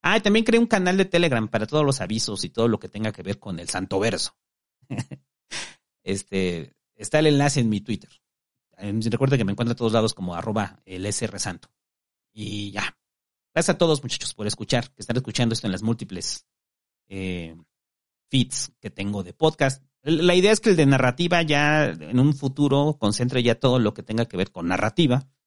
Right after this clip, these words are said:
Y nada más me quedé con dos, con narrativa y con, eh, La Vida Me Da Acidez. Y ya.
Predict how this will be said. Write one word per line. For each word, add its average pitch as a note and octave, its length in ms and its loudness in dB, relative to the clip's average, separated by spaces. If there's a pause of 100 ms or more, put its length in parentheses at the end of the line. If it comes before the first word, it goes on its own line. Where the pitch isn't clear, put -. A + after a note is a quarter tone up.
(320)
Y G2 80 -8
nada A#2 160 2
más A#2 80 -2
me A#2 100 0
quedé A2 200 -4
con F#2+ 160 -8
dos, F2 160 -8
con F2+ 160 -12
narrativa D3+ 680 -4
y C3 100 -12
con, C3 480 0 (260)
eh, F#2 600 -8 (840)
La A2 80 -8
Vida A2+ 180 2
Me G2 100 -2
Da F#2 80 -6
Acidez. - 460 -8 (720)
Y G#2 420 -12
ya. - 240 -8